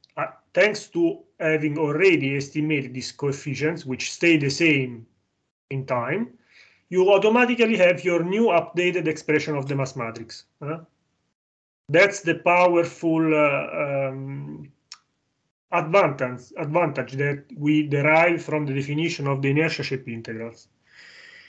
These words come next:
In the same way, we saw that from here,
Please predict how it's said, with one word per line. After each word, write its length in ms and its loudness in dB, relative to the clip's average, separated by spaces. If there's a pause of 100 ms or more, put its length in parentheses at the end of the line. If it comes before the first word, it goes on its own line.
(140)
In 100 -10
the 100 -4
same 260 6
way, 520 6 (1160)
we 120 -8
saw 360 4
that 440 0 (2000)
from 280 -2
here, 580 4